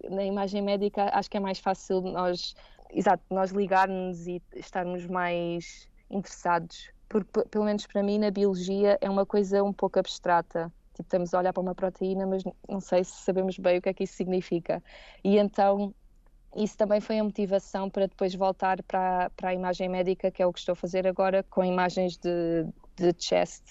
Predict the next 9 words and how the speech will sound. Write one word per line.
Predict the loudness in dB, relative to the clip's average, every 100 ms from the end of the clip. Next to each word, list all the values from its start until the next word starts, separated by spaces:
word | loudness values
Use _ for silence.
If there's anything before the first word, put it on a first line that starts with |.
| -12
de, | -6 -2 -2 -2 -6 -10 -16 -20 -20 -20 -20 -2
não | 0
sei | 2
se | 2 0
em |
português | 2 2 2
se | -2
diz | -4
peito, | -4 0 0 -2